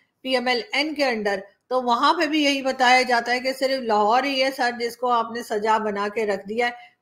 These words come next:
मगर साथ साथ एक काम और है, वो है एस्टैब्लिशमेंट का।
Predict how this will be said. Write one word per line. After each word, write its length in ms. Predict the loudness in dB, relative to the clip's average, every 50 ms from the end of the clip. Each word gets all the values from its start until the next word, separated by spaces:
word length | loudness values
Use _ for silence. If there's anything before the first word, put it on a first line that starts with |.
| -6
मगर 340 | -4 -2 0 4 4 4 4
साथ 320 | 4 2 2 4 4 4 2
साथ 240 | 2 2 0 0 0 -4 -8 -20 _ _ _ -4 -2
एक 280 | 0 2 0 0 2
काम 280 | 4 6 6 6 4 2
और 280 | 2 0 0 0 -2 -8 -12 -20 _ _ _ 0
है, 140 | 2 2 2
वो 200 | 2 2 2 2
है 160 | 2 2 0
एस्टैब्लिशमेंट 800 | -2 -2 -4 -4 -2 -2 -2 0 -2 -4 -8 -6 -6 -6 -6 -6
का। 260 | -8 -8 -10 -10 -10